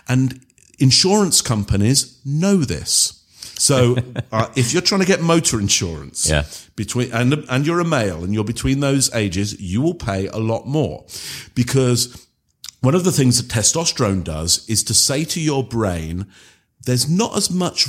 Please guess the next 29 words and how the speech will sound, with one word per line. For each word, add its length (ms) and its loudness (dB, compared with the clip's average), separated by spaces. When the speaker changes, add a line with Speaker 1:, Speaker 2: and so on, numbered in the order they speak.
Speaker 1:
risk 380 2
as 160 -2
we 80 -4
think." 380 -6
Speaker 2:
<laughs> 1000 -2
Speaker 1:
And 140 0
it 140 -4
causes 480 0
you 120 2
to 80 0
go, 520 0
"I 80 -2
think 400 -2
I 100 -2
can 300 0
make 320 -2
it." 280 -10
Speaker 2:
Right. 300 -2
Speaker 1:
Now, 180 0
some 380 4
do 480 2
and 120 -6
some 300 2
don't. 460 -4
Speaker 2:
Right. 220 -2
Speaker 1:
And 140 -2
those 300 2
that 160 -4
don't 540 -4